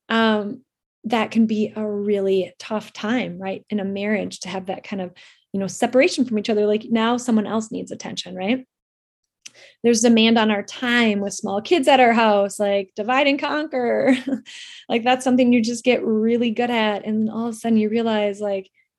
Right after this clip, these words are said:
there have been no deposits made. And after a while, if there's been no deposits made,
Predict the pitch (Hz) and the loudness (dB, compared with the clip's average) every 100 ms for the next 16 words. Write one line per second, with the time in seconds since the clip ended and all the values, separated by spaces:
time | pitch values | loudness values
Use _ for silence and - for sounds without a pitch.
0 | _ _ - 220 220 190 202 196 196 202 | _ _ 0 2 2 0 -2 -2 -2 -4
1 | 196 202 190 190 190 185 180 180 208 240 | -6 -6 -6 -6 -8 -10 -8 -2 2 2
2 | 240 269 240 247 285 269 254 254 226 220 | 4 4 4 2 2 2 0 -2 -4 -2
3 | 226 214 214 214 - 208 226 214 - 190 | 2 2 2 -4 -8 -6 -6 -6 -8 -6
4 | 185 190 | -4 -6